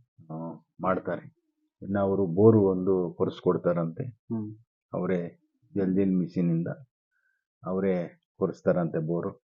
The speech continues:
Speaker 2: ಈಗ ನಿಮಗೆ ನಿಮ್ಮ ಒಂದು ಪಂಚಾಯತಿ ವ್ಯಾಪ್ತಿಯಲ್ಲಾಗಿರ್ಬೋದು, ನಿಮ್ಮ ಒಂದು ಊರಲ್ಲಾಗಿರ್ಬೋದು, ಯಾಕಂದ್ರೆ ಪಂಚಾಯತಿ ವ್ಯಾಪ್ತಿ ಅಂದ್ರೆ ತಾವು ಗ್ರಾಮ ಪಂಚಾಯತಿಯ ಉಪಾಧ್ಯಕ್ಷರೀಗ, ನಿಮಗೆ ಟೋಟಲ್ ಪಂಚಾಯತಿನೇ ಸೇರುತ್ತೆ.
Speaker 1: ಹೌದು.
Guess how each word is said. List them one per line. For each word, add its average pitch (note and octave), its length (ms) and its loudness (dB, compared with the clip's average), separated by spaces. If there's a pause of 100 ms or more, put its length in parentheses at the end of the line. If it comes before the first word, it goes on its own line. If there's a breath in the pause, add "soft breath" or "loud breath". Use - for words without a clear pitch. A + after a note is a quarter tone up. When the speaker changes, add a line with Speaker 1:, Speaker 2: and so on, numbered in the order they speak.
(400)
Speaker 2:
ಈಗ D#3 180 6
ನಿಮಗೆ D3 560 6
ನಿಮ್ಮ C#3 240 4
ಒಂದು C#3+ 240 6
ಪಂಚಾಯತಿ C3 600 4
ವ್ಯಾಪ್ತಿಯಲ್ಲಾಗಿರ್ಬೋದು, A2 1120 0
ನಿಮ್ಮ A#2+ 380 0
ಒಂದು A#2+ 360 2
ಊರಲ್ಲಾಗಿರ್ಬೋದು, G#2 1040 4
ಯಾಕಂದ್ರೆ A#2 380 -2 (380 soft breath)
ಪಂಚಾಯತಿ C3+ 520 4
ವ್ಯಾಪ್ತಿ B2 320 2
ಅಂದ್ರೆ C3 220 0
ತಾವು C3+ 300 4
ಗ್ರಾಮ B2+ 260 2
ಪಂಚಾಯತಿಯ B2 580 2
ಉಪಾಧ್ಯಕ್ಷರೀಗ, G#2+ 800 2 (840)
ನಿಮಗೆ B2 340 4
ಟೋಟಲ್ B2+ 420 4
ಪಂಚಾಯತಿನೇ B2+ 580 2
ಸೇರುತ್ತೆ. - 420 -6
Speaker 1:
ಹೌದು. - 680 -6